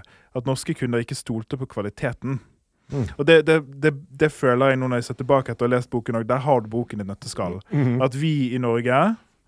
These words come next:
Speaker 1: har en iboende skepsis <laughs> til alt polsk,
Speaker 2: Ja.
Speaker 1: og at det vi tror om Polen, det er ikke sant, men det vi tror, det er at det er billig og dårlig.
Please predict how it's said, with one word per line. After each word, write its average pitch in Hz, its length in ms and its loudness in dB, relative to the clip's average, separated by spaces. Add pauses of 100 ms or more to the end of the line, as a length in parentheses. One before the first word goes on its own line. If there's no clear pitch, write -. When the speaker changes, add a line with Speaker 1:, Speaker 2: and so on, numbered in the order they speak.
(280)
Speaker 1:
har 127 380 4
en 117 100 -4 (140)
iboende 117 640 -2
skepsis - 840 -2 (140)
<laughs> - 220 -20
til 135 140 0 (100)
alt 135 260 2
polsk, 190 600 0
Speaker 2:
Ja. 95 240 0
Speaker 1:
og 131 80 0
at 123 60 -4
det 139 160 6
vi 131 120 0
tror 139 460 -2
om 101 100 -6
Polen, 123 560 -2
det 139 80 -6
er 135 60 -6
ikke 143 100 -6
sant, 147 320 -6
men 131 100 -8
det 139 120 2
vi 131 60 -4
tror, 190 360 -2 (340)
det 147 80 2
er 139 40 0
at - 80 -8
det 123 80 -4
er 113 80 -18
billig 117 360 -2
og 104 120 -8
dårlig. 98 320 -8